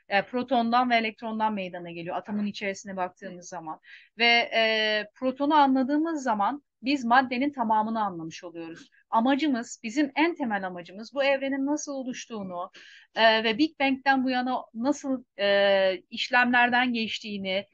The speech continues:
neden oluştuğunu, ne gibi, e, süreçlerden meydana geldiğini ve o anı oluşturabilmek için bize en temel bilgiyi verebilecek olan, e, parçacık aslında proton parçacığı.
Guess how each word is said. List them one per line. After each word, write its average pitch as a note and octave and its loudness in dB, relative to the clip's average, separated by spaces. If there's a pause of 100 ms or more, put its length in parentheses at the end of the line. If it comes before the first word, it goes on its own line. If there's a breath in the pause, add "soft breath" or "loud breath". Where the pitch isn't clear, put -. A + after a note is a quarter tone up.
(100)
neden A3+ 6
oluştuğunu, A3+ -4
ne B3 -2
gibi, C4 -2 (320 loud breath)
e, A3+ 0
süreçlerden B3 2 (200)
meydana A#3 -2
geldiğini A3+ 2
ve B3 2
o D#4+ 0
anı C4+ 6
oluşturabilmek B3 -2
için C#4+ -2
bize B3+ 0
en D#4+ 0
temel A#3 2 (200 soft breath)
bilgiyi B3 0
verebilecek B3 -2
olan, A#3 0 (320 soft breath)
e, G#3 2
parçacık C4 2
aslında B3+ 0
proton A#3+ -4
parçacığı. F#3+ -4